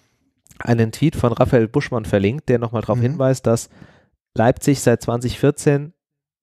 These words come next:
Speaker 1: etwa hundertfünfzig Millionen für Transfers ausgegeben hat, aber nur fünfundzwanzig Millionen eingenommen hat. Und so wie ich das Financial Fairplay bislang immer verstanden habe, heißt es,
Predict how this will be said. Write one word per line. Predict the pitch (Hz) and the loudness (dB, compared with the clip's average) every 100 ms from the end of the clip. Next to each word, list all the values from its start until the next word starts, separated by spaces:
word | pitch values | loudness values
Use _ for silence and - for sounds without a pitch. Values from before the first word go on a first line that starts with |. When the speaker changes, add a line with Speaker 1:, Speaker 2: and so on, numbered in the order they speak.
| _ | _
Speaker 1:
etwa | 135 - 120 | 0 2 0
hundertfünfzig | 143 165 151 151 143 - - | 2 2 2 -2 -6 -6 -4
Millionen | 120 123 135 | -2 -2 -4
für | 135 - | -4 -6
Transfers | - 110 - 117 110 - | -2 -4 2 2 2 -2
ausgegeben | 117 165 - 113 101 98 - | -4 -4 0 0 0 -2 -2
hat, | 110 - - - - - - | -4 -6 -12 -20 -20 -20 -2
aber | 123 123 | 2 4
nur | 123 127 135 151 165 | 2 -2 -4 0 0
fünfundzwanzig | - 147 143 139 131 127 131 | 0 0 0 2 0 0 -4
Millionen | 123 120 120 120 | -2 -2 -2 -4
eingenommen | - 117 127 101 85 85 | -2 -2 0 0 0 -4
hat. | 85 - - - - - | -6 -8 -16 -20 -10 -4
Und | 120 - | -4 -2
so | 117 | -2
wie | 110 | 0
ich | 127 | 0
das | - 170 | 0 2
Financial | - 139 143 151 | 2 0 0 -2
Fairplay | 127 139 131 127 | 0 2 2 2
bislang | 135 - 127 | 0 -2 -2
immer | 117 | -4
verstanden | 110 117 - 117 | -6 -2 -2 -2
habe, | 123 120 | -4 2
heißt | 117 120 | 2 2
es, | 123 | 0